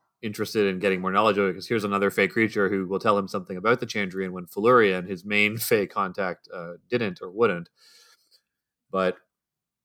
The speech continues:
I just think it's interesting that he drops the subject both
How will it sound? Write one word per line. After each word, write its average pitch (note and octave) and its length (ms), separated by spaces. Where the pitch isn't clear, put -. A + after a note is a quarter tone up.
I A#2 60
just A#2 140
think B2 140
it's A#2 100
interesting A2 420
that G2+ 300
he G2 600
drops B2+ 280
the B2 100
subject A2+ 600
both A#2 500